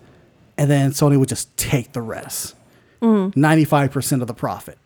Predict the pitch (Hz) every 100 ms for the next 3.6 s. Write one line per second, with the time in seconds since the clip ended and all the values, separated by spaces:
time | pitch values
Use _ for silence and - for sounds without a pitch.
0 | _ _ _ _ _ _ _ _ _ _
1 | 143 139 - 160 151 151 151 147 147 147
2 | 143 139 135 131 - _ _ _ _ _
3 | 170 143 113 104 104 110